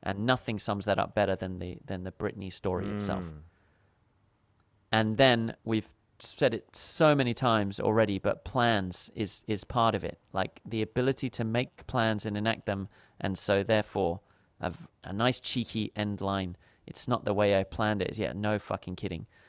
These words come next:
Speaker 1: You know, this is the antithesis of plans, because y-, y-, you're just lost in a maze. You're lost and, and, and sleeping in the center of a maze,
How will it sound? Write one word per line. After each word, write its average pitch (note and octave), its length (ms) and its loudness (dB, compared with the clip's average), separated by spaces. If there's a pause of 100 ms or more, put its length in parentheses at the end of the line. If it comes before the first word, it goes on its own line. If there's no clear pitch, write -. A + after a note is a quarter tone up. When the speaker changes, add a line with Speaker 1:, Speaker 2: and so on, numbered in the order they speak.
(340)
Speaker 1:
You F#2 140 -2
know, G#2 60 -8
this B2 200 0
is A2+ 120 -2
the G#2 160 0
antithesis G#2 680 -2
of F#2+ 140 -6
plans, F#2 540 -4 (500)
because - 360 -2
y-, - 120 -6
y-, - 420 -10
you're A2 200 -4
just - 240 -6
lost A2+ 280 2
in A2 80 2
a F#2+ 60 0
maze. F#2+ 380 -2
You're G#2+ 80 -2
lost A2+ 340 0
and, - 240 -8
and, F#2 380 -6
and F#2+ 200 -6 (220)
sleeping B2 480 -2
in G2+ 80 -2
the G2+ 80 -4
center A#2+ 340 -2
of G#2+ 120 2
a G#2+ 60 0
maze, G2+ 420 -4